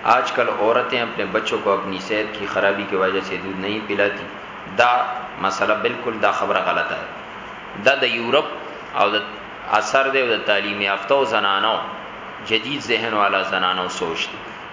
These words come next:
ماشوم له پی نه ورکوي. نو چې تا ولا پی ورنه کړه، ته مور د څه شوې؟ هغه مامتواله او د مور هغه مینه محبت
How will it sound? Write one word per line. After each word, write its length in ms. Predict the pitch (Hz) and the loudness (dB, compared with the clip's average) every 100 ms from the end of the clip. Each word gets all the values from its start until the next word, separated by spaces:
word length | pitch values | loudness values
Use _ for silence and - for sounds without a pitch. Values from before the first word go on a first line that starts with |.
| - | 0
ماشوم 360 | 107 - 135 | 2 2 2
له 80 | 123 | 2
پی 200 | 104 120 | 2 2
نه 100 | 120 | 4
ورکوي. 360 | 110 101 95 87 - - - 95 | 4 2 0 -2 -6 -12 -10 -6
نو 100 | 101 | -2
چې 120 | 113 | 2
تا 160 | 135 131 | 4 6
ولا 140 | 123 | 4
پی 180 | 117 147 | 4 4
ورنه 340 | 151 139 139 127 | 4 4 2 0
کړه، 220 | 127 117 | 0 2
ته 100 | 135 | 0
مور 220 | 135 139 | 2 2
د 120 | 120 107 | 2 0
څه 140 | 110 | 0
شوې؟ 240 | - - - - - - - - - - - - - - - - - | -4 -6 -10 -14 -14 -14 -14 -14 -14 -14 -14 -14 -14 -14 -14 -4 2
هغه 220 | 101 107 | 4 4
مامتواله 960 | 107 107 107 110 - 110 127 151 147 | 4 4 2 0 4 6 6 6 4
او 100 | 135 | 2
د 80 | 113 110 | 2 2
مور 160 | 127 120 | 2 2
هغه 160 | 107 | 2
مینه 200 | 117 127 | 0 -2
محبت 440 | 113 104 104 110 | 0 0 2 2